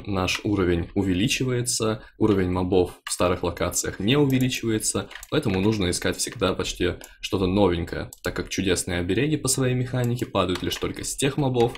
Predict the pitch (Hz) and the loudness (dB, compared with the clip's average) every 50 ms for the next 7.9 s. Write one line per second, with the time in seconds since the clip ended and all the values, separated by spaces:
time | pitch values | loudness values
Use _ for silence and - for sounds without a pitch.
0 | - - - - - - - - _ - - - 92 90 87 87 85 - - - | -10 -20 -20 -20 -20 -20 -20 -20 _ -10 -6 -2 -2 0 0 -2 -2 -4 -2 0
1 | 151 180 185 180 170 160 156 151 147 143 139 131 127 - - _ _ - - - | 0 2 2 2 2 2 2 4 2 2 0 -2 -6 -10 -14 _ _ -20 -18 -12
2 | - 120 123 - 113 104 110 131 151 151 - 127 - 104 - - 135 147 143 131 | -12 -10 -6 -4 -2 0 0 2 2 2 0 0 0 0 0 0 0 0 2 0
3 | 123 120 113 113 123 143 139 131 113 95 92 90 90 87 - 85 87 87 107 143 | 0 0 2 2 2 4 4 4 2 2 2 0 -2 -2 -2 -2 -2 0 0 -2
4 | - - - - 98 104 110 - - - - 120 117 104 90 78 76 82 95 - | -2 -4 -2 0 2 2 2 2 0 -4 0 2 2 2 2 2 0 -4 -6 -6
5 | - - - - 92 90 87 - - - - - _ - - 104 - 123 117 - | -10 -8 -2 0 0 0 0 -2 -6 -10 -14 -16 _ -8 -4 -2 0 0 0 0
6 | 92 95 92 90 92 131 165 - - - - 95 92 90 - - 90 87 90 87 | -2 -2 -4 -4 -2 -2 0 -2 -2 -2 -2 -2 -2 -2 0 0 0 2 2 0
7 | - 85 - 98 90 90 92 113 139 135 131 135 127 123 123 120 - - | 0 -2 -4 -4 -2 0 0 2 2 2 0 0 0 0 0 0 -2 -4